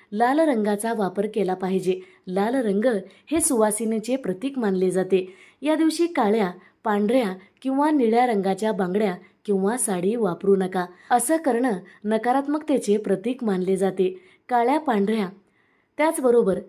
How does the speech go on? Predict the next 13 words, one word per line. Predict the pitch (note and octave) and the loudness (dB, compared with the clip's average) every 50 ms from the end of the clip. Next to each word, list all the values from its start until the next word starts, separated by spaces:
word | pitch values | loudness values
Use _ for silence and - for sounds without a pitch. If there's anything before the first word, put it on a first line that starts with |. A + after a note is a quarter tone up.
| - _ _ _ - | -18 _ _ _ -4
काळी, | A3+ G3+ F#3+ F#3 F3+ F#3 G#3+ - - _ _ _ - | 0 0 2 2 0 -2 -4 -8 -14 _ _ _ -8
पांढरी, | - G#3+ G#3 G3+ G#3 A#3 B3+ A#3 G3+ G3 G3 - - _ - | -4 -2 0 0 0 0 0 -2 -2 -4 -6 -12 -18 _ -4
अगदी | - B3 G#3+ G3+ G3+ G#3 A3+ D#4+ D#4+ | -2 -2 -2 -2 -4 0 0 2 2
निळी | D4 C4 A#3 A#3+ B3+ | 2 2 0 0 0
साडी | - - A3+ G3 E3+ E3+ E3 - _ _ - | -2 -2 -2 -2 -4 -4 -8 -12 _ _ -6
नेसू | G3+ G3+ G3 F#3 F#3 - G3+ G3 | -2 -2 0 0 0 0 0 0
नये. | F#3+ G3 F#3+ F#3 F#3 F#3 - - - _ _ - | 2 2 2 2 0 -2 -8 -16 -20 _ _ -6
या | A#3+ C#4 D#4+ E4 | 0 2 2 2
दिवशी | C#4+ C4+ G#3+ F3 - - F#3 F#3 F#3+ - _ _ _ - | 4 2 0 0 0 -2 -4 -4 -6 -8 _ _ _ -10
या | A3 A#3 C#4 D4 D#4+ | -2 0 2 2 4
रंगीत | E4 D4+ A#3 A3 G#3 A#3+ C4 - | 2 2 2 2 2 0 0 0
वस्तूंचा | B3 A3 F#3+ - - G#3+ A3 G#3 A3 A#3+ B3+ | 2 0 0 0 0 -2 -2 0 0 0 0
वापर | A3 G#3 F3+ F3+ G3 G3 | 2 0 -2 0 0 0